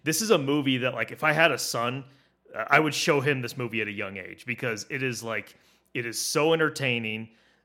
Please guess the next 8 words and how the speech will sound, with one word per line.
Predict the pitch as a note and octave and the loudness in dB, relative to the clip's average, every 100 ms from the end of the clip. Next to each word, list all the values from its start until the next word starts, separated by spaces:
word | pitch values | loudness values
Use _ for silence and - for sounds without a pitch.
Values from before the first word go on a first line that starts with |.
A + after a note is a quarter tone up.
| _ A#2+ | _ -6
and | A2 | -4
so | - - D3+ D#3 | -4 0 0 0
cool | - D#3 B2+ G#2+ G#2 - | -2 -2 -2 -2 -8 -4
and, | C3+ A#2 A2 A2+ A#2 | 0 0 0 -4 -4
uh, | G#2+ G#2 G2+ G2+ G#2 | -2 -2 -4 -6 -10
just, | B2 B2+ - _ _ _ _ | -12 -12 -14 _ _ _ _
you | B2 | -6
know, | B2 A2 G#2 | -2 -2 -6